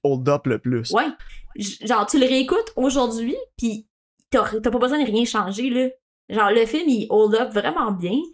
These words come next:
Speaker 2: Les performances sont bonnes, les costumes, les décors, c'est comme parfait, genre. Puis c'est, c'est une bonne histoire. Puis genre, moi, j'aime ça, les films, où ce que t'as besoin de faire preuve de créativité pour résoudre des problèmes, genre. Puis en plus, t'as comme un élément de ticking clock avec le fait qu'ils sont pris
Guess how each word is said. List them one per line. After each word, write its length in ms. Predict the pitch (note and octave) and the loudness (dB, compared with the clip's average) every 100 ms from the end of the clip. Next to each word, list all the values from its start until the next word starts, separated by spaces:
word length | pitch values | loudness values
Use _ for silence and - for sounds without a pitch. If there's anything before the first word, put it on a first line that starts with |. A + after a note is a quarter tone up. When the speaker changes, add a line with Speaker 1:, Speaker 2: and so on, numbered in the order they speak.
| - _ | -20 _
Speaker 2:
Les 80 | D#3+ | -6
performances 480 | F3+ A3 A3 C4+ E4+ | -4 -2 -2 -2 -2
sont 160 | G#3 F3+ | -4 -2
bonnes, 320 | F#3 A#3 C#4+ | -2 0 -2
les 120 | F#3+ | -2
costumes, 300 | - G#3 D4 | -4 -2 0
les 80 | B3 | 0
décors, 300 | F3+ A3+ - | -2 -4 -4
c'est 80 | - | -4
comme 120 | G3+ | -4
parfait, 440 | C#3+ - G#3+ C4 | -4 -2 -2 -2
genre. 140 | D4 D4+ D#4+ D#4+ _ _ | -6 -8 -10 -14 _ _
Puis 80 | B3 | -4
c'est, 200 | A#3+ A#3+ - | -2 -2 -2
c'est 160 | B3 | -2
une 100 | A3 | 2
bonne 280 | A#3 C4 C4 | 2 0 -2
histoire. 880 | G#3+ G#3+ - G3+ G#3 C#4 F3 - - - _ _ _ _ _ _ _ _ _ _ _ - | -4 -6 -2 0 0 -2 -4 -8 -14 -20 _ _ _ _ _ _ _ _ _ _ _ -4
Puis 200 | A#3 A3 | -2 0
genre, 220 | A3+ A3 | 0 2
moi, 120 | B3+ | 2
j'aime 180 | F#4 A3+ | 2 0
ça, 200 | G#3 D4+ D#4+ - - | 0 0 -2 -4 -4
les 180 | A3 G#3+ | -2 0
films, 220 | C4 D4 | 0 0
où 40 | |
ce 80 | C#4 | 0
que 60 | G#3 | -2
t'as 100 | G#3 | 0
besoin 260 | F3+ A3+ | 0 0
de 60 | B3 | 0
faire 240 | G3+ G3 | 2 0
preuve 240 | G3 A#3 A3+ | 0 -2 -2
de 80 | |
créativité 640 | - - F#3 - F3+ A#3+ B3+ | -2 -2 -4 -6 -6 -4 -2
pour 180 | E3+ | -4
résoudre 240 | F3 F#3+ G#3 | -4 -2 -2
des 60 | F#3+ | -2
problèmes, 440 | F3 D#3+ E3 C#4 E4 | -4 -4 -4 -4 -6
genre. 160 | - _ _ _ - _ | -16 _ _ _ -20 _
Puis 180 | D4+ D#4+ | 2 4
en 140 | A#3+ A3+ | 2 0
plus, 200 | C4+ D#4 | -2 0
t'as 100 | A3 | 0
comme 120 | G#3+ | 0
un 80 | G3 | 0
élément 320 | F#3+ F#3+ G#3 | 0 0 0
de 80 | A#3 | 0
ticking 360 | A3+ G#3+ G3+ F3+ | -2 0 -2 -4
clock 340 | - A#3+ C4 | -2 0 0
avec 200 | F#3 E3+ | -2 -2
le 100 | G3+ | -2
fait 140 | G#3 A#3 | -2 -4
qu'ils 80 | |
sont 160 | - F#3 | -4 -8
pris 460 | - - B3 G3+ | -6 -2 0 -2